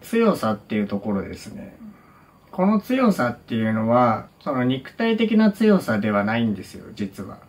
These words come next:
で、これも時代によって変わるんですけど、動乱の時代、戦国時代がいい例です。戦国時代とか幕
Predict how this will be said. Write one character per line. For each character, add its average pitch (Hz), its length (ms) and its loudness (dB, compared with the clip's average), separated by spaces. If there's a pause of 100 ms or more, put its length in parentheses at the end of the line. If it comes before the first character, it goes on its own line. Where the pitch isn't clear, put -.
(160)
で、 143 80 -6
こ 165 180 -2
れ 202 80 6
も 214 180 8
時 160 160 0
代 180 220 6
に 180 80 2
よ 170 140 0
っ 170 60 -8
て 165 180 -4
変 143 120 0
わ 139 120 4
る 160 160 2
ん 123 80 0
で 101 100 -4
す - 140 -14
け 101 140 -6
ど、 107 420 -2 (180)
動 156 280 2
乱 180 260 6
の 165 140 0
時 143 160 -2
代、 113 340 2 (500)
戦 175 420 -2
国 180 160 2
時 165 120 -4
代 117 200 2
が 110 120 0
い 117 160 2
い 101 60 -2
例 98 160 -2
で 98 180 -12
す。 - 260 -20 (120)
戦 202 280 2
国 220 280 4
時 208 180 4
代 139 260 4
と 120 120 -2
か 117 120 0
幕 117 340 -2